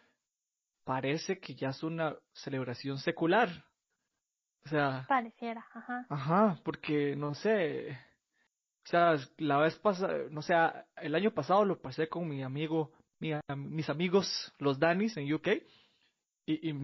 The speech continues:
Speaker 1: mis amigos no son, bueno, yo tampoco, no, ninguno somos practicantes religiosos, sin embargo, hicimos una cena, hablamos de la vida, nos dimos regalos,
Speaker 2: Exacto.
Speaker 1: pero fue completamente secular. Entonces, supongo que, o sea, e-, es una...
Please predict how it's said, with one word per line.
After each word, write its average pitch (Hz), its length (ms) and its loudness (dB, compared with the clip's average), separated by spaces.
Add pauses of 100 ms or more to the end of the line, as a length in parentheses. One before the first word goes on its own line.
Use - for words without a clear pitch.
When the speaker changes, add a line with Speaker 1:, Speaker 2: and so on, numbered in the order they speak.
(280)
Speaker 1:
mis 135 220 -8
amigos 135 240 0
no 165 120 2
son, 170 300 2
bueno, 175 140 4
yo 131 120 -2
tampoco, 190 440 4
no, 147 260 -4
ninguno 139 340 -4
somos 175 220 -2
practicantes 151 540 -4
religiosos, 165 420 0
sin 139 80 0
embargo, 151 320 0 (160)
hicimos 139 380 -4
una 175 180 4
cena, 180 680 4
hablamos 143 400 2
de 160 100 4
la 160 120 6
vida, 160 460 4
nos 143 180 -4
dimos 143 240 0
regalos, 160 540 2
Speaker 2:
Exacto. - 400 -14
Speaker 1:
pero 160 180 2
fue 170 200 2
completamente 156 680 0
secular. 202 400 4 (1500)
Entonces, 208 680 -8 (600)
supongo 277 480 2
que, - 100 0
o 190 60 4
sea, 165 280 6
e-, 170 220 2
es - 140 -4
una... 220 320 2